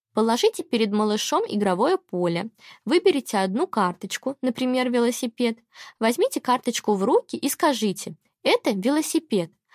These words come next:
Послушай, как он звучит». И поставьте аудиодорожку «Велосипед». После прослушивания аудио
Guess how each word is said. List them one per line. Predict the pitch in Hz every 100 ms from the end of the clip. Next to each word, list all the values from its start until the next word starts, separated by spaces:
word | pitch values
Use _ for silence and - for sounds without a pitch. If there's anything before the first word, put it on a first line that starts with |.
| - -
Послушай, | 208 - 440 - 277
как | - 220 294 -
он | 196 214
звучит». | 233 220 233 - 156 - _ _ _ _ - - -
И | 523
поставьте | - 240 240 277 - -
аудиодорожку | 202 214 208 185 180 170 247 480 - 196 190
«Велосипед». | 196 220 233 254 226 208 196 - _ _ _ - - -
После | - 330 330
прослушивания | - 247 - 302 - 233 208 196 -
аудио | 302 494 - 214